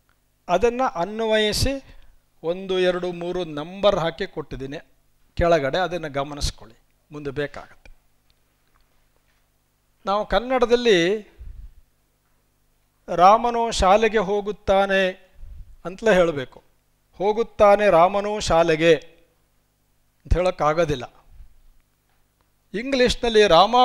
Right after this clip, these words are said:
goes to school" ಹಂಗೆ ಹೇಳಬೇಕು, subject and predicate. ನೀವು "goes to school ರಾಮ",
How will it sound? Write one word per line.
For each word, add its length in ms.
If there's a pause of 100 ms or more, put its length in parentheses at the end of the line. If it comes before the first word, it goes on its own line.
(120)
goes 320
to 160
school" 320 (160)
ಹಂಗೆ 500
ಹೇಳಬೇಕು, 640 (600)
subject 640
and 380 (420)
predicate. 600 (2750)
ನೀವು 420
"goes 400
to 160
school 300
ರಾಮ", 260